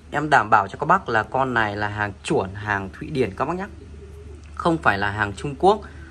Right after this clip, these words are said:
Nên là nhiều các bác thì bây giờ đang lăn tăn là trên thị trường bây giờ đang hàng Trung Quốc, ừ, trôi nổi trên thị trường rất là nhiều. Nhưng mà bên em thì làm ăn uy tín. Đó, máy móc thì bên em là chuyển, là chuẩn, là hàng bãi.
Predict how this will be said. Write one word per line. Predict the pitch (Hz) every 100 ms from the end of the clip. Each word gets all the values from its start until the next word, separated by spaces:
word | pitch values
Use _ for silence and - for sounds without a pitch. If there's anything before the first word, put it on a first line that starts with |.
| - -
Nên | 120
là | 117 107
nhiều | 107 110
các | 101 143
bác | 165 -
thì |
bây | 107 117
giờ | 113
đang | 113 120
lăn | 120 117
tăn | 123 120 120
là | 107
trên | 98 120
thị | -
trường | 95 117 104 98
bây | 110
giờ | 104 98 -
đang | 120 117 110
hàng | 113 104
Trung | 101 123
Quốc, | 156 151 -
ừ, | 120 117
trôi | 113 139
nổi | 123 98
trên | 117
thị | 123
trường | 110 107
rất | 180
là | 175
nhiều. | 120 110 95 - - - - -
Nhưng | 117
mà |
bên | 117 123
em | 117 120 117
thì | 110
làm | 104 107
ăn | 113
uy | 117
tín. | 107 104 80 - - - - - - - -
Đó, | 101 104 - - - -
máy | 104 107
móc | 120 139 -
thì | 147
bên | 110
em | 113 110
là | 104
chuyển, | 101 123 95
là | 95 98 -
chuẩn, | 104 95 95
là | 101
hàng | 101 101 101
bãi. | 110 147